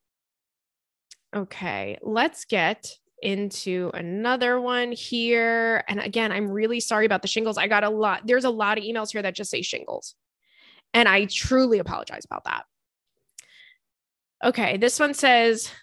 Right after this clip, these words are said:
"Wait, am I a cougar?" Oh, God.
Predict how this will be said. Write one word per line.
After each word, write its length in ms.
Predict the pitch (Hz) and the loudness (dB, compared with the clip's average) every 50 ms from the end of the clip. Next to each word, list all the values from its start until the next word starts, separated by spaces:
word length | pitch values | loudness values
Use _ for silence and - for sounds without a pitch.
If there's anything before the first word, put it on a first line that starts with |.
| _ _ _ _ | _ _ _ _
"Wait, 400 | _ 220 226 294 320 285 226 190 | _ -2 2 4 6 6 4 4
am 160 | - 214 240 226 | 2 4 4 4
I 80 | 226 | 4
a 120 | 254 262 254 | 4 4 2
cougar?" 580 | - - 240 233 233 226 302 311 349 415 415 - - - - | 0 -2 -2 -2 -2 0 2 4 4 4 2 2 -4 -10 -6
Oh, 140 | - 220 202 | -4 -4 -4
God. 600 | 214 196 226 220 208 185 180 185 185 185 226 - | -4 -2 0 2 2 2 0 0 -2 -2 -2 -6